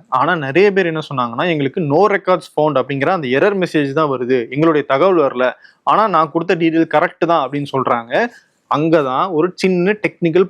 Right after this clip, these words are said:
ப்ராப்ளம் இருக்கு. ரெண்டாயிரத்தி இரண்டு, ரெண்டாயிரத்தி ஐந்துல பேர்கள் எல்லாம் தமிழ்ல கொடுக்கப்பட்டிருந்துச்சு, இப்பதான் இங்கிலீஷ், தமிழ் அப்படின்னு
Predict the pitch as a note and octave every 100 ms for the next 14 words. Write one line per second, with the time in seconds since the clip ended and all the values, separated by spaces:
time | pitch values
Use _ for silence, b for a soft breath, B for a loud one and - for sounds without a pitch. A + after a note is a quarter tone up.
0 | D#3+ C3+ C#3 E3+ C#3+ C3+ - D3+ C3 -
1 | D3+ F#3 A#3+ A#3+ G3 F#3+ F#3 F#3 D#3+ F#3
2 | F#3 D3+ D3 C#3 E3 F3 F3 F#3+ E3+ C#3
3 | F3 A3+ - E3+ A#3 G#3 G3+ F3+ D#3 D3+
4 | C3+ - B2 A2+ - D3 A#2 b _ D3+
5 | D#3+ A3 F#3+ G3+ F3+ E3+ F3+ F#3+ - D3+
6 | D3+ D#3 C3+ F#3